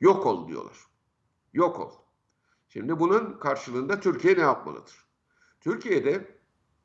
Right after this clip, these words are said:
efendim karşımızda şu var, bu var, bilmem ne var. Ya Güney Kıbrıs Rum yönetiminin nesi var Allah, Allah aşkına? Donanması mı var? Hava kuvvetleri mi var? Nesi var? Adamlar bizi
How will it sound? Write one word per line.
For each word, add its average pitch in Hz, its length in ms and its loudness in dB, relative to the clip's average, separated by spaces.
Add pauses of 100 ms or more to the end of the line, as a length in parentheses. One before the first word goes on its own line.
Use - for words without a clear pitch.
(240)
efendim 143 400 0 (340)
karşımızda 165 520 -2
şu 170 200 -2
var, 143 220 2
bu 143 120 -2
var, 131 120 2 (140)
bilmem 113 480 -4
ne - 60 -2
var. - 180 -8 (440)
Ya 107 120 0
Güney 117 300 4
Kıbrıs - 420 -4
Rum 175 120 0
yönetiminin 98 520 0
nesi 160 260 4
var 110 120 6
Allah, 85 640 -4
Allah 98 180 2
aşkına? 90 400 -6 (840)
Donanması 170 420 4
mı 120 160 -2
var? - 180 -14 (540)
Hava 190 220 4
kuvvetleri 175 460 0
mi 69 140 -12
var? - 180 -18 (440)
Nesi 196 340 0
var? 156 140 -2 (1300)
Adamlar 165 540 -2
bizi 165 480 -4